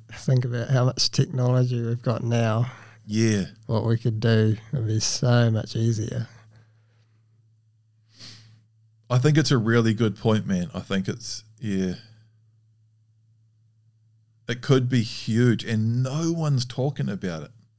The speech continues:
Speaker 1: No.
Speaker 2: They're all just talking about, um,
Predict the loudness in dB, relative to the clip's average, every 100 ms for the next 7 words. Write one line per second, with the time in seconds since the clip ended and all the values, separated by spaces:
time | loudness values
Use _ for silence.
0 | _ -2 0 0 -2 -4 -16 -20 -20 -16
1 | -16 -18 -6 -2 0 4 6 6 4 0
2 | 0 0 0 0 -2 -2 -2 -4 -4 -2
3 | 2 2 0 -2 -2 -2 -4